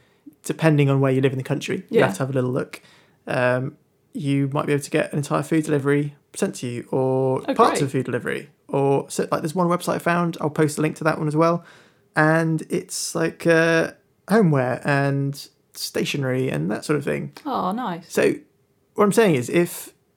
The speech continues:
Speaker 1: you wanted to make a change, next time you go to buy stationery or think, "I need to buy some toothpaste, I need to buy some new shoes," just literally search online, say, "plastic free, blah, blah, blah," and then see, see what comes up.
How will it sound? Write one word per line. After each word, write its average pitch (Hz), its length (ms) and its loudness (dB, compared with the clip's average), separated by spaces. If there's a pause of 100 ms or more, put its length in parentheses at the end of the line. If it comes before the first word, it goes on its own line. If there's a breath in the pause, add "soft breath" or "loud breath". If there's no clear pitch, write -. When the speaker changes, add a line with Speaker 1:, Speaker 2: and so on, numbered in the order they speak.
(160)
Speaker 1:
you 147 160 0
wanted 180 200 2
to 156 40 -2
make 123 120 -2
a 117 60 -8
change, - 540 -10 (520)
next - 180 -4
time 175 120 4
you 151 80 4
go 151 160 4
to 147 140 -4
buy 151 420 4
stationery 127 600 -4
or 131 140 -2
think, 131 280 -6
"I 131 80 -2
need 135 280 -2
to 135 80 -4
buy 123 500 0 (140)
some 139 180 -6
toothpaste, - 540 -6
I 127 120 -6
need 135 180 -4
to 131 80 -4
buy 123 180 -4
some 127 180 -8
new 127 160 -6
shoes," 156 480 -4 (500 soft breath)
just - 180 -12
literally 143 400 -4 (320)
search - 360 0
online, 147 500 0 (300)
say, 135 200 -2
"plastic 185 380 -6
free, 156 400 0 (420)
blah, 165 140 6
blah, 120 140 0
blah," - 100 -6 (600 soft breath)
and 143 160 0
then 156 100 0
see, 190 220 0
see 233 120 -4
what - 100 -4
comes 202 160 -4
up. - 200 -6